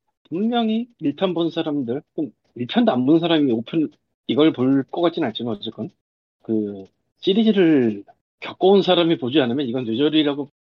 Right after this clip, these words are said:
판단 내릴 가능성이 매우 크다. 이건 해도 해도 넘어가지 않냐, 뭐 이런 거. 근데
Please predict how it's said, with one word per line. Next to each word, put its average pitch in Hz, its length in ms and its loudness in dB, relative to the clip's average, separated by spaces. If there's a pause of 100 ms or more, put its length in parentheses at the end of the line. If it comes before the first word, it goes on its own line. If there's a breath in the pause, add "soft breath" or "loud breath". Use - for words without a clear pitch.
판단 202 360 -6
내릴 131 220 -2
가능성이 120 320 -8
매우 117 180 -6
크다. - 340 -8 (580)
이건 151 340 -6
해도 196 140 0
해도 196 140 4
넘어가지 135 320 2
않냐, 107 360 0
뭐 101 140 -10
이런 104 200 -10
거. 104 140 -14 (420)
근데 151 380 -4